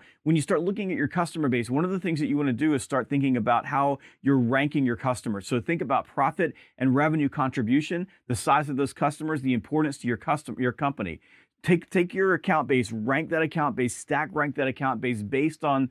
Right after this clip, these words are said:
that. And then what I like to do is I do a red, yellow, green. So I just take a green highlighter, highlighter, highlighter. You can do this,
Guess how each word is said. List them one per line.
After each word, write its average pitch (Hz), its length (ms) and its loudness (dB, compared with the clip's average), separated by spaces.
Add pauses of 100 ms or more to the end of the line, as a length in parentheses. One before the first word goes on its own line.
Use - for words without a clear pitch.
(260)
that. 156 300 2
And 127 200 0
then 160 280 0 (200)
what 139 120 2
I 160 120 2
like 202 180 2
to 170 100 0
do 147 180 4
is 127 100 0
I 147 60 0
do 156 120 0
a 131 80 2
red, 139 300 2
yellow, 139 260 0
green. 117 320 -2
So 131 100 -4
I 131 40 -2
just 156 180 -4
take 165 140 -2
a 117 80 0
green 156 340 -2
highlighter, 151 380 0 (440)
highlighter, 143 300 2 (500)
highlighter. 110 680 -2 (240)
You 143 140 4
can 170 100 2
do 156 160 4
this, 147 340 0